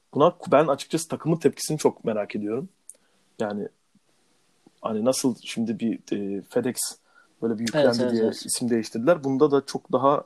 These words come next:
Speaker 1: hani net durmaları lazım açıkçası. Çünkü yani çok spot ışıkları çok onların üstüne döndü son zamanlarda.
Speaker 2: Ve
Speaker 1: Bir de bu haberin
Speaker 2: Hı.
Speaker 1: iki bin on sekiz boyutu da var. Yani New York Times'ın da bir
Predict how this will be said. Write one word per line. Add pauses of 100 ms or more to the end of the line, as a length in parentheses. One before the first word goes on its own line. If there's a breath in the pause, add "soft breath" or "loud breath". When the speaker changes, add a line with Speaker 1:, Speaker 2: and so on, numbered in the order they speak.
(160)
Speaker 1:
hani (100)
net
durmaları
lazım
açıkçası. (640)
Çünkü (340)
yani
çok
spot
ışıkları
çok
onların
üstüne
döndü (340)
son
zamanlarda. (1040)
Speaker 2:
Ve
Speaker 1:
Bir
de
bu
haberin
Speaker 2:
Hı.
Speaker 1:
iki
bin
on
sekiz
boyutu
da
var.
Yani
New
York
Times'ın
da
bir